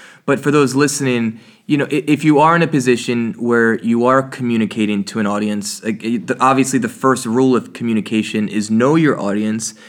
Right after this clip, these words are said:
And, and Justin, you know, you can take this advice too. If there's ways that you can do research beforehand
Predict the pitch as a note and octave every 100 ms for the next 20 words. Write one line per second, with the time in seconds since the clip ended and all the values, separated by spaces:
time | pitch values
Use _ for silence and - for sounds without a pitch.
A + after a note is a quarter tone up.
0 | - - A#2+ A#2 A2+ F#2 A#2 A2+ A2 C3+
1 | C3 B2 A#2 A2+ - E2 - A2+ A#2 C3
2 | A#2 A2+ A#2+ A2 A2+ G#2+ - - D3+ C3
3 | A2+ - - - _ - C3+ C3+ C#3+ A#2+
4 | B2 C3+ C#3+ C3 - B2 A2+ - A#2 A2
5 | - D#3 C#3 B2 A2 - C3 C3+ A#2 A2+
6 | C#3 C#3 B2 A2+ - A2 - C3 C3 A#2+
7 | G#2+ G#2+ G#2+ G2+